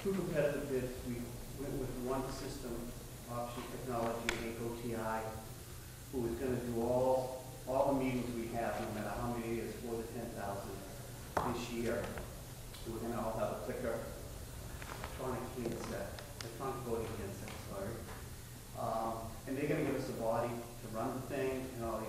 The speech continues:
equipment, the computer equipment, programming needed to operate the whole system this year. We're coming back in here, um, under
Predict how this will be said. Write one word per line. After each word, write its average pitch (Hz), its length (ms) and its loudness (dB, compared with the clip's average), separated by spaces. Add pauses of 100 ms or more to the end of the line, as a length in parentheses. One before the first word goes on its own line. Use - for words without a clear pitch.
equipment, 120 320 -2
the 95 300 -6
computer 117 340 0
equipment, 117 320 -2 (140)
programming 110 560 0
needed 110 260 -2 (160)
to 117 60 -4 (160)
operate 110 320 0
the - 240 -4
whole 202 80 -2
system - 480 -4
this 104 160 -4 (160)
year. 95 160 -6 (1040)
We're - 100 -6 (100)
coming 151 200 4
back 143 300 6
in 123 220 2 (120)
here, 123 320 2 (840)
um, 117 220 0 (300)
under 117 160 0